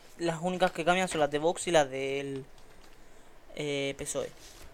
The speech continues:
Vale, bien, eso es importante saberlo también. Hombre, en propaganda política todo es importante. Seguimos para bingo. Ahora sí viene el spot publicitario de Caminando Juntos, el partido político hecho por Yolanda Díaz.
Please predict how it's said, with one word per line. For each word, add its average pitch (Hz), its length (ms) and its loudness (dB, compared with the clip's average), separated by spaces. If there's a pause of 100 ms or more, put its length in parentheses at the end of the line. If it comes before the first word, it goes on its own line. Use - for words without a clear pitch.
(260)
Vale, 143 300 -2
bien, 143 220 -10
eso 170 160 -8
es 208 80 -6
importante 156 540 -6
saberlo 127 300 0
también. 143 440 -2
Hombre, 143 320 -8 (180)
en 147 160 -8
propaganda 143 640 -2
política 147 360 -4
todo 156 140 0
es 147 80 -8
importante. 131 460 -12 (1400)
Seguimos 170 560 -8
para 131 160 -6
bingo. 120 400 -10 (880)
Ahora 185 360 6
sí 196 260 -4
viene 165 480 -4
el 139 260 -2
spot 156 380 -4
publicitario 156 680 -2
de 170 380 -4 (300)
Caminando 139 420 -2
Juntos, 185 640 -2 (180)
el 147 480 0
partido 156 400 2
político 156 760 0
hecho 151 320 -2
por 151 300 2
Yolanda 147 400 0
Díaz. 147 400 -6